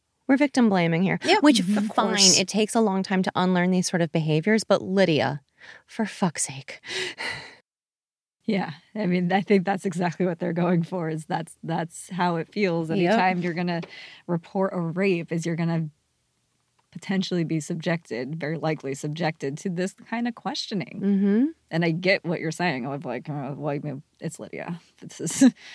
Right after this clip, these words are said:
Speaker 3: <laughs> this is surprisingly gentle, like you said, but
Speaker 1: Right.
Speaker 3: still, yes, this is straight up victim blaming. 'Cause,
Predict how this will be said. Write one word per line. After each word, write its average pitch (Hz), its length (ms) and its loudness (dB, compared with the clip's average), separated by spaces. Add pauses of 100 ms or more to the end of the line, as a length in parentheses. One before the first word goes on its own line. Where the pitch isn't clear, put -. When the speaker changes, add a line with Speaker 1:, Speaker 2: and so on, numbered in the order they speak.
(220)
Speaker 3:
<laughs> - 480 -20
this 196 220 8
is 247 360 8
surprisingly 247 600 8
gentle, 175 340 4
like 170 220 2
you 185 80 6
said, 165 340 4
but 175 80 4
Speaker 1:
Right. 156 220 4
Speaker 3:
still, 180 320 6
yes, 160 300 4
this 190 200 2
is 190 180 4
straight 180 320 2
up 170 140 2
victim 170 320 2
blaming. 165 320 4
'Cause, 392 160 6